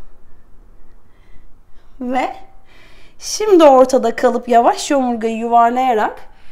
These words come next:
yine göğsünü açtın karşıya doğru ve bu sefer buradan bir tık ileriye götürmek isteyenler için herkes bunda da devam edebilir. Birazcık beli geriye doğru yuvarlayacağım.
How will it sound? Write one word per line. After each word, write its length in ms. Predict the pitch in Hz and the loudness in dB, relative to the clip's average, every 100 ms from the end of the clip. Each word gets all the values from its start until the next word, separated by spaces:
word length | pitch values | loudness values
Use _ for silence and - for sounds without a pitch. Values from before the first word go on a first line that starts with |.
| - - - - - - - - - | -18 -20 -20 -20 -20 -18 -18 -16 -2
yine 260 | 370 403 330 | 2 4 4
göğsünü 480 | 302 277 269 277 | 6 4 2 -2
açtın 440 | - 269 - 349 381 | -2 -4 -2 0 2
karşıya 600 | 330 247 233 - 214 208 | 2 0 0 -4 -4 -2
doğru 260 | 202 202 | -2 -2
ve 160 | 202 214 | -4 -4
bu 80 | 320 | -6
sefer 460 | 466 453 302 247 | -6 0 2 2
buradan 340 | 220 220 220 262 | -2 -4 -4 -4
bir 100 | 320 | -6
tık 200 | 302 - | -8 -6
ileriye 340 | 247 240 247 | -4 -2 -2
götürmek 460 | 220 208 220 196 190 | -4 -6 -6 -6 -6
isteyenler 560 | - 196 185 185 185 | -4 -2 -2 -2 -4
için 340 | 180 - 269 359 - - | -4 -8 -8 -10 -12 -10
herkes 400 | 254 262 269 214 | -6 -4 -6 -8
bunda 220 | 220 220 226 | -8 -6 -4
da 120 | 196 | -2
devam 300 | 185 185 185 | -2 -2 -2
edebilir. 580 | 180 185 196 320 - - - - - - - - | -4 -4 -4 -6 -8 -16 -18 -18 -16 -18 -16 -4
Birazcık 580 | 302 403 466 359 294 294 | 0 2 4 2 0 -4
beli 200 | 277 277 | -4 -2
geriye 380 | 254 262 262 240 | -2 -2 -2 0
doğru 220 | 226 214 | 0 -2
yuvarlayacağım. 880 | 226 269 294 294 294 285 233 302 | -2 2 4 4 2 -2 2 2